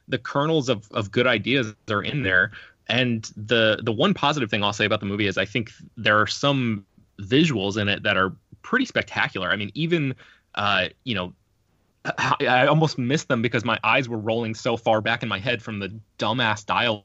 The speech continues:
<laughs> that a lot of these characters <laughs> were delivering. But I think there are some really, like, beautiful tableaus and, like, the colors and, um,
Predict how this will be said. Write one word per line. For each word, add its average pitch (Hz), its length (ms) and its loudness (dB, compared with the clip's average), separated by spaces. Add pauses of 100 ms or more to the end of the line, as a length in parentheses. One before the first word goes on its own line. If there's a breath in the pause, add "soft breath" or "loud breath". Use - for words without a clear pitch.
<laughs> 104 280 0
that 147 120 6
a 190 40 8
lot 127 180 2
of 127 60 -6
these 117 140 -6
characters - 640 -4
<laughs> - 40 -6
were 214 140 -4
delivering. 131 640 -4 (260 loud breath)
But - 180 4
I 143 80 2
think 180 220 -2
there 127 160 0
are 117 260 -4
some 123 220 -4
really, 151 240 2
like, 98 240 0 (180)
beautiful 120 580 4 (600 loud breath)
tableaus 135 640 2
and, 110 100 -4
like, 95 140 -4
the 101 80 -12
colors 151 600 0
and, 101 220 -2
um, 92 380 0